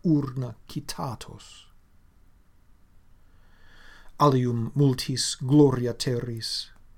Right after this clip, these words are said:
tradat et omnes, fama per urbes garrula laudet, caeloque parem tollat et astris, alius curu sublimis eat.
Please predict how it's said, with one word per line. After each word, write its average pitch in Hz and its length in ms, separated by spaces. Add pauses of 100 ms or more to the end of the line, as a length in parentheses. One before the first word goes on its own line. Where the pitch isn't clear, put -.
(140)
tradat 127 580
et 120 160 (100)
omnes, 127 760 (420)
fama 156 440
per 151 280
urbes 143 760 (180)
garrula 120 480
laudet, 113 720 (1400)
caeloque 120 760
parem 117 960
tollat 143 500
et - 160
astris, - 760 (960)
alius 147 640
curu 123 800
sublimis 120 1040 (140)
eat. 95 440